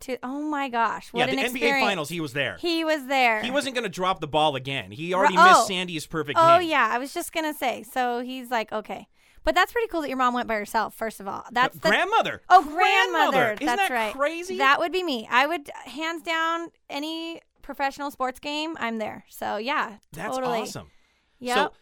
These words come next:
Speaker 2: so you are, you are a huge Laker fan
Speaker 1: I
Speaker 2: then?
Speaker 1: am.
Speaker 2: Yes. Okay. And
Speaker 1: I am.
Speaker 2: have you ever met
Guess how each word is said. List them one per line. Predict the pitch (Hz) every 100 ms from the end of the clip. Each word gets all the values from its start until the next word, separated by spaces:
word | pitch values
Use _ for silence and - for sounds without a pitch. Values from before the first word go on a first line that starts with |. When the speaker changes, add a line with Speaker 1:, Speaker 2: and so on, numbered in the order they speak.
| _ _
Speaker 2:
so | - 185 165 160 -
you | 151 160
are, | 160 156 151
you | 151 160
are | 156 151
a |
huge | 151 147 131
Laker | 123 117 113
fan | 110 90
Speaker 1:
I | 247
Speaker 2:
then? | 262 403
Speaker 1:
am. | 107
Speaker 2:
Yes. | - - - 131
Okay. | 127 87 - _ _ -
And | 147 143 233
Speaker 1:
I |
am. | 226 208 190
Speaker 2:
have | 165
you | 165
ever | 165 147
met | 127 135 170 -